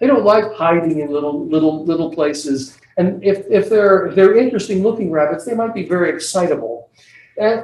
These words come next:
there's so many, so many things. When you're trying to do something that looks like a miracle, there are so many pieces of reality in your way. So the show was horrible. I think he passed me for it anyway. But I got to do some more acting there, which was, which was nice.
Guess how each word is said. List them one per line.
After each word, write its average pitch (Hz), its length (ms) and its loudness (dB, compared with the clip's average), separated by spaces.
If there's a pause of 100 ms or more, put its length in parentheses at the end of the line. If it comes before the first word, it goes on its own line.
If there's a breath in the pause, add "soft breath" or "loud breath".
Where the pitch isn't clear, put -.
(160)
there's 226 540 0
so 247 280 4
many, 196 480 0
so 214 380 -2
many 170 240 -2
things. 160 240 -6
When 165 160 -2
you're 180 160 -2
trying 214 260 0
to 196 80 -6
do 196 120 -4
something 180 260 -4
that 143 180 -4
looks 175 220 -4
like 156 200 -6
a 143 60 -4
miracle, 170 640 -2 (200 loud breath)
there 202 200 8
are 175 60 4
so 202 320 2
many 185 200 0
pieces 165 420 -10
of 139 100 -6
reality 139 580 2
in 117 80 -8
your 120 120 -8
way. 120 240 -4 (160 loud breath)
So 240 120 2
the 214 100 6
show 233 280 6
was 180 400 6
horrible. 147 960 4
I 143 120 2
think 254 140 -2
he 190 180 -2
passed 165 400 -2
me 131 120 -2
for 123 280 -4
it 135 100 -2
anyway. 127 480 -2 (420 soft breath)
But 233 100 6
I 262 60 8
got 285 160 8
to 262 100 4
do 233 80 0
some 226 180 0
more 202 200 6
acting 127 340 0
there, 113 220 -6
which 143 160 -8
was, 135 300 -4
which 131 160 -6
was 131 140 -6
nice. 151 460 0